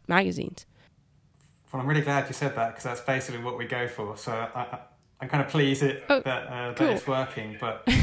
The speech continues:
Speaker 1: <laughs>
Speaker 2: yeah, we have to, I think for a print publication like us, we have to try to stand out,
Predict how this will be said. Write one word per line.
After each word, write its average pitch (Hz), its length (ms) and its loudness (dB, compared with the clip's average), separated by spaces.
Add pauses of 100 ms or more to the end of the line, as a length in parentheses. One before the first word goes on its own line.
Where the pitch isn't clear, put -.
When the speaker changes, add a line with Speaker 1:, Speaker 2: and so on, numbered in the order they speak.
Speaker 1:
<laughs> 220 260 0
Speaker 2:
yeah, 143 240 2
we 131 80 0
have 143 260 0
to, 120 400 -4 (1160)
I - 40 -18
think 147 220 -2
for 139 100 -2
a - 20 0
print 147 220 -4
publication 117 500 -8
like 117 180 -6
us, - 200 -6
we 120 80 -10
have 127 240 -6
to - 80 -10
try 117 420 -4
to 113 140 -12
stand 113 320 -6
out, 123 480 -8